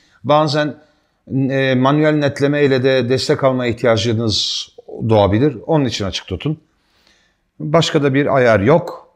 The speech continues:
Dolayısıyla bunları yaptıktan sonra tekrar I Q'ya gelip sevgili dostlar, tekrar tekrar hatırlatıyorum ben size bunları.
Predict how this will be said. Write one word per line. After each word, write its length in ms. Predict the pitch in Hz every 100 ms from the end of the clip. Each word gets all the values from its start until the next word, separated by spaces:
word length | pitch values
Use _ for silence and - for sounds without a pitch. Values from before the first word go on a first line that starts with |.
| _ _ _ _ -
Dolayısıyla 760 | 160 151 123 127 117 120 127
bunları 380 | 156 180 151 147
yaptıktan 540 | 185 180 - 127 123 113
sonra 240 | 123 127
tekrar 500 | - - 123 85 143
I 60 | 131
Q'ya 220 | 117 101
gelip 420 | 117 160 107 - _ _ _ _
sevgili 460 | - 175 151 110 101
dostlar, 380 | 92 - 107 120 - _ _ _ _ _ _ _ _ _ _ -
tekrar 340 | 147 - 131
tekrar 420 | 123 113 113 104 - _ -
hatırlatıyorum 600 | 110 113 107 170 170 135
ben 80 |
size 260 | 104 - 87
bunları. 300 | 85 82